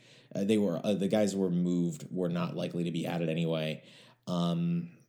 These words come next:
you know, I, there was only one, or there was only a couple of high school guys that were drafted in twenty nineteen.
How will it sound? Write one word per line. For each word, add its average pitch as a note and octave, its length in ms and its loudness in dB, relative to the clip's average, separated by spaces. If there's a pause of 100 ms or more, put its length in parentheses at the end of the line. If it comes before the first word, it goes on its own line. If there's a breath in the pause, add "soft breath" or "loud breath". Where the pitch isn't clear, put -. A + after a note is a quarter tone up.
(440)
you C3+ 140 2
know, G#2+ 100 2
I, G2+ 480 -2
there G#2 160 2
was G2 220 0
only A#2 340 2
one, G2+ 840 0
or G#2+ 120 4
there F#2+ 120 2
was G2 120 0
only A#2+ 260 4
a G#2 40 -2
couple D3 420 4
of G#2 180 4
high A2+ 200 2
school G2+ 240 0
guys F2+ 400 0
that F2 80 -2
were F#2 120 -2
drafted F2 520 -2
in E2 300 -2
twenty F#2 320 -4
nineteen. F2 760 -2